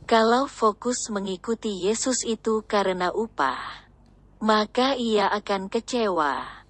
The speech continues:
Begitu juga dengan kita, fokus kita dalam mengikuti Yesus itu karena Yesusnya dan bukan karena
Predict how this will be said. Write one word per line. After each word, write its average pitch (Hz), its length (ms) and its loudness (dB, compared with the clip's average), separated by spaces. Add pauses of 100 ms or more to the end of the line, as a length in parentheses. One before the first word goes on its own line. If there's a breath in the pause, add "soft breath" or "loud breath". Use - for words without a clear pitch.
(180)
Begitu 226 640 0
juga 247 400 2
dengan 185 320 -2
kita, 170 720 -6 (280)
fokus 247 480 2
kita 262 480 0
dalam 185 320 2
mengikuti 175 720 -6
Yesus 226 400 -2
itu 185 560 -2
karena 185 560 0
Yesusnya 185 960 0 (160)
dan 175 320 -2
bukan 190 560 -2
karena 160 560 -2